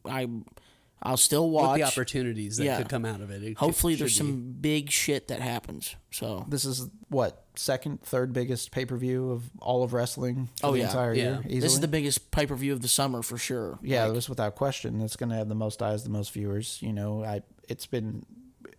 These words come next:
Speaker 3: completely evident that Peacock memberships jumped whenever the network exclusively went to them.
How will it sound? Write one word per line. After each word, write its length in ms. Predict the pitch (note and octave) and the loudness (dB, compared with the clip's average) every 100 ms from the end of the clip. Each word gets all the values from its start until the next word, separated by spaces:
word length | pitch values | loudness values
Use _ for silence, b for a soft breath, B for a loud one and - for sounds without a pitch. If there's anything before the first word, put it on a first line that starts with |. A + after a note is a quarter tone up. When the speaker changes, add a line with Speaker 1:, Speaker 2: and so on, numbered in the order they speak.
| - | -18
Speaker 3:
completely 420 | - - D3+ C3 | -10 -2 0 2
evident 380 | A#2 B2+ A#2 A2 | 2 2 2 0
that 200 | A#2 A2 | 0 -2
Peacock 520 | - B2+ - A#2 A2 - - - | -2 -2 2 2 0 -6 -20 -8
memberships 540 | A#3 B2 B2 A2 - - | -2 0 0 -2 -4 -6
jumped 400 | C3 A#2+ A2+ - | -2 -2 -2 -2
whenever 280 | A2 G#2+ G#2+ | -2 0 0
the 100 | A2 | 0
network 400 | A2+ - A2 A#2 | 0 -2 -4 -4
exclusively 560 | - B2+ A2+ B2+ A2+ | -6 -6 -6 -4 -2
went 220 | A#2 B2+ | 0 -2
to 60 | C#3+ | -2
them. 240 | C3+ C3 | 0 0